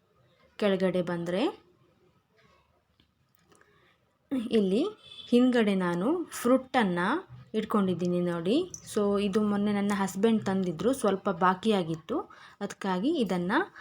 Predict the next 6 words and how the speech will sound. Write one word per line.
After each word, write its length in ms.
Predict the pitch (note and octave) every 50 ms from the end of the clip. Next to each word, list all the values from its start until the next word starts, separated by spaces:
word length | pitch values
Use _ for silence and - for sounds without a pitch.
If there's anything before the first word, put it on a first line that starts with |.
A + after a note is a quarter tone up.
| - - -
ಅಲ್ಲಿ 240 | G3+ G#3 G#3+ A#3+ A#3
ಇಟ್ಕೊಂಡಿದ್ದೀನಿ. 720 | A3+ - - G3 F#3 F3 F3 E3 D#3+ F3 F3 G#3+ C4 C#4+
ಆಮೇಲೆ 600 | - G#3+ G3+ G3 G3 F#3+ F#3 F#3+ B3 C#4+ C#4 -
ಇದು, 440 | - G#3+ G#3 G3+ F#3+ C4+ F#4 A4 A4 - - - _ _ _ - G#3 G#3
ಆ, 20 | G3+ G3 G3 G3 G3 -
ಇದರಲ್ಲಿ 480 | G#3+ G3 F#3 G3+ G#3 G3 F#3+ G#3+ D4+